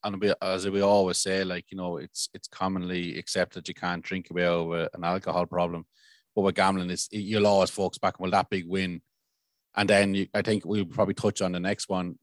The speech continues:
or one of the ones down the line where you think that you can have an input on this, like, I have a system, and if I done it a certain way that day, and if I do the same again, it's gonna come in,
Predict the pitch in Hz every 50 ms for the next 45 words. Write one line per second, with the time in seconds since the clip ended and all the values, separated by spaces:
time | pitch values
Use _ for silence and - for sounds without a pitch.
0 | _ - 95 92 92 90 92 95 95 90 85 90 87 87 90 87 87 85 - 90
1 | 85 90 87 85 90 95 101 101 98 92 85 - 90 90 87 87 82 _ _ _
2 | _ _ _ _ _ _ - 101 92 - 110 98 90 98 95 - 104 90 - 92
3 | 95 87 90 90 98 98 - - 95 87 85 82 82 85 80 76 - - 85 -
4 | 90 82 95 92 85 87 - - 95 - - - 87 - - - - - 95 90
5 | 87 - - 98 92 82 104 95 95 92 87 90 85 - 101 98 67 90 95 90
6 | 90 98 98 92 - 95 92 92 87 82 - 87 82 98 92 92 87 87 - 98
7 | 95 92 92 90 90 85 101 95 95 95 90 87 - - 92 87 87 85 - -
8 | 90 90 92 95 87 -